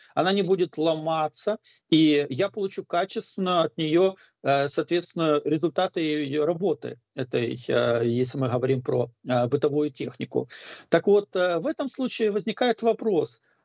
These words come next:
«А зачем мне делать такого же качества? Почему бы не использовать хуже пластик? Почему не использовать хуже комплектующие? Не покупать,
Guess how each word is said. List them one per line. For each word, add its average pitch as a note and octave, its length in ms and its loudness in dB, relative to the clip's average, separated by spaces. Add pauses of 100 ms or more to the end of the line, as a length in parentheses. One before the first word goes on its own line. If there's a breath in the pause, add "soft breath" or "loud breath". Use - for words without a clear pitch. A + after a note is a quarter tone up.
«А - 140 -2
зачем F3 540 0
мне D#3 540 -4 (240)
делать G#3 420 0
такого G3 320 -4
же - 120 -6
качества? - 440 -4
Почему C#4 340 0
бы F#3+ 100 -2
не F#3 100 0
использовать G3 520 2
хуже A#3 320 0
пластик? C#3+ 640 -4 (340 loud breath)
Почему A#3+ 280 6
не C4 120 6
использовать G#3+ 480 2
хуже A3+ 300 0
комплектующие? F3+ 760 0
Не G3+ 100 -2
покупать, D4+ 540 -2